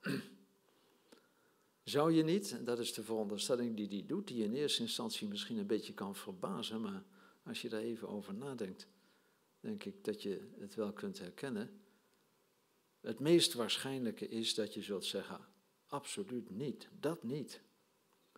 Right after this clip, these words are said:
Natuurlijk, iedereen van ons wil best nog een keer leven en misschien ook nog wel een paar keer, maar eeuwig. Dat er nooit een einde aan komt en dat alles wat je nu nastreeft,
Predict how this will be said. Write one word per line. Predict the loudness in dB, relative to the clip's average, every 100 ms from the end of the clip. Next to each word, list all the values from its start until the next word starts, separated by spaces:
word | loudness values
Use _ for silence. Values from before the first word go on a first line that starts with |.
| _ _ _ _ _ -4
Natuurlijk, | 2 6 6 6
iedereen | 4 6 4
van | 4
ons | 2 2
wil | 6 6
best | 6 4 4
nog | 0 2
een | 0
keer | 4 2
leven | 2 -4 -6 -6
en | -4 -2
misschien | -2 -2 -2
ook | -2 -4
nog | -4
wel | -4 -4
een | -4
paar | -4 -4
keer, | -4 -4 -4 -8 -20 -20 -20 -20 -20 _
maar | -2 -2
eeuwig. | 4 6 6 4 2 -10 -14 -20 -20 _ _ _ _ _ _ _ _
Dat | -4 0
er | 2
nooit | 4 2 2 -4 -14 -10
een | -4 -2
einde | -2 -4 -4
aan | -6
komt | -8 -8 -6
en | -6 -2
dat | 0 -2 -4 -18 -20 -20 _ _ 0
alles | 6 6 8
wat | 6 6
je | 2
nu | 0
nastreeft, | 2 4 4 4 4 2 2 -6